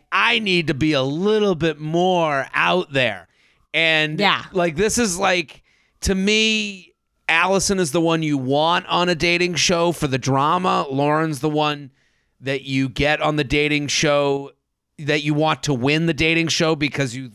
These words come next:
Speaker 1: like her as a person. Like, that's
Speaker 2: Yeah.
Speaker 1: kind of the difference in these looks of the sisters. Like, one look, Allison looks like the evil version of Lauren to me.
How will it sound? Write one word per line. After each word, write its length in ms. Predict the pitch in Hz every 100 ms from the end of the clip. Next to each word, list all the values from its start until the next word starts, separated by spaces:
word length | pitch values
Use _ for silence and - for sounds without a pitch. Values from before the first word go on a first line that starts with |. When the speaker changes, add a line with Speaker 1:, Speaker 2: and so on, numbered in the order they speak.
| -
Speaker 1:
like 260 | 135 135 139
her 100 | 131
as 160 | 123
a 40 | 117
person. 540 | - 135 143 165 165 - _ _ _ _ _ _ - _ _ _ _ _ _ _
Like, 180 | 139 127
that's 160 | 151
Speaker 2:
Yeah. 120 | 170 175
Speaker 1:
kind 120 | 151
of 60 |
the 80 | 139
difference 420 | 131 139 135 131
in 80 | 131
these 280 | 123 117 101 123
looks 400 | 123 135 - -
of 140 | 107
the 80 | 110
sisters. 600 | - 117 - 78 - -
Like, 180 | 151 -
one 260 | 156 233 247
look, 160 | 220 - - _ _ _ _ _
Allison 400 | 190 254 277 254 220
looks 160 | 208
like 100 | 196
the 220 | 185 185
evil 280 | 180 180 170
version 440 | 139 143 147 120 123
of 100 | 101
Lauren 340 | 110 92 73 _ _ _
to 100 | -
me. 120 | 113